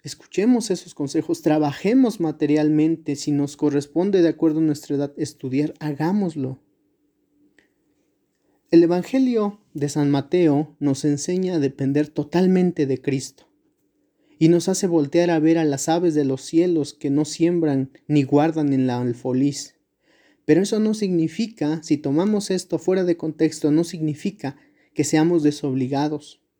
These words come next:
que no tengamos compromiso, porque dice en San Mateo seis que ellas, pues, se preocupan únicamente por su vestido, que el Señor se encarga de ello, que el Señor les provee alimento.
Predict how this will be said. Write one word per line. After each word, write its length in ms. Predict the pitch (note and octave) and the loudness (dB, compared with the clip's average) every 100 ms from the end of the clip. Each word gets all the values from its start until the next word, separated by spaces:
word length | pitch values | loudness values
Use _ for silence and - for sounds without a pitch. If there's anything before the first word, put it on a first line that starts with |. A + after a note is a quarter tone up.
| - | 0
que 100 | D#3+ | 2
no 160 | D#3+ E3 | 4 2
tengamos 440 | E3+ D#3 D#3 D3+ | 0 2 0 -2
compromiso, 720 | - C3+ C3 B2+ D#3+ G3+ - _ _ - | -4 -6 -4 -2 -2 -2 -8 _ _ -8
porque 320 | C#3 - B2+ | -8 -4 -4
dice 480 | B2+ C3 - F3 C#3+ | -4 -6 -4 0 0
en 100 | C3+ | 0
San 180 | C3 | -4
Mateo 380 | B2 A#2+ C#3 C#3+ | -4 -4 -2 -4
seis 480 | C#3 C#3+ C3 A#3 - _ _ _ _ _ | -4 -2 -2 -4 -10 _ _ _ _ _
que 200 | - B2+ | -4 2
ellas, 320 | C3+ D3 A#3 - | 2 2 -4 -6
pues, 240 | - C#3 | -8 -8
se 140 | - | -8
preocupan 580 | - - - G#3+ G#3 F3 | -10 -10 -6 -6 -4 -4
únicamente 840 | F#3 F#3 - B2+ D#3+ G3+ A3 C4 - _ _ _ _ _ _ | -2 -4 -4 -4 -2 -2 -4 -8 -12 _ _ _ _ _ _
por 360 | C3+ C3+ C#3 - _ | -2 -2 -2 -14 _
su 180 | - C#3 | -6 -4
vestido, 480 | C#3+ - E3 - - | -4 -6 -8 -8 -4
que 80 | |
el 80 | C3+ | -4
Señor 440 | - C#3 C#3 G3+ A3+ | -2 -2 0 0 -2
se 120 | F3 | -4
encarga 460 | D3+ D3+ D3+ D3 | -2 -2 -2 -2
de 160 | C#3+ C3+ | 0 0
ello, 220 | B2+ - _ _ _ _ _ _ _ _ - | -2 -6 _ _ _ _ _ _ _ _ 2
que 80 | |
el 80 | D#3 | 2
Señor 400 | C#3+ C#3+ D#3 A3 | 2 0 0 0
les 240 | A3 F3+ - | 0 -2 -2
provee 580 | E3+ C#3+ C3 E3+ B3+ | -2 -2 0 0 0
alimento. 680 | F#3+ C3+ B2+ C#3 C#3+ C3+ | 0 -2 0 0 -2 -4